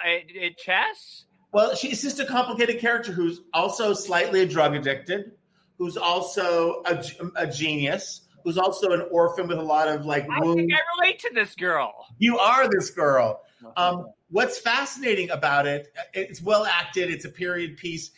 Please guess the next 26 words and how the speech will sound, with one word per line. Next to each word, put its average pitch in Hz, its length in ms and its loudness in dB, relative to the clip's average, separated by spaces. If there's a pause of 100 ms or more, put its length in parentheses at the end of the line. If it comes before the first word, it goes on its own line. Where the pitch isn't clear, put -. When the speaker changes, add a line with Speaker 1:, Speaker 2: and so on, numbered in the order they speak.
(180)
Speaker 2:
It, 196 240 -4
none 208 240 4
of 269 100 4
the 262 160 -6
elements, 202 560 2
like, 175 260 0 (240)
I 180 220 2
do 202 160 -4
not 180 560 0
want 165 340 0
to 180 120 -6
watch 156 500 0
a 143 220 -8 (160)
movie 165 320 0
about 139 240 0
chess. - 500 -2 (220)
It 131 100 -10
sounds 180 380 4
just, 180 240 -4
like, 151 240 0
painful, 185 840 -2
and, 143 260 -2 (280)
but 165 100 2
I'm 165 120 2
telling 190 320 0
you, 151 340 -2